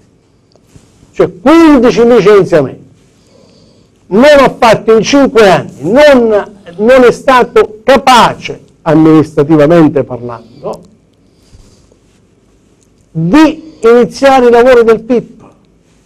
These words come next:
Però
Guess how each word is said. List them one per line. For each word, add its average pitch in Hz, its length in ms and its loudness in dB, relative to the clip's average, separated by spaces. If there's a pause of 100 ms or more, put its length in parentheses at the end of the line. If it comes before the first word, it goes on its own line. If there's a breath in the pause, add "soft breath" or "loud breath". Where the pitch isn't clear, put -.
(1800)
Però - 360 -4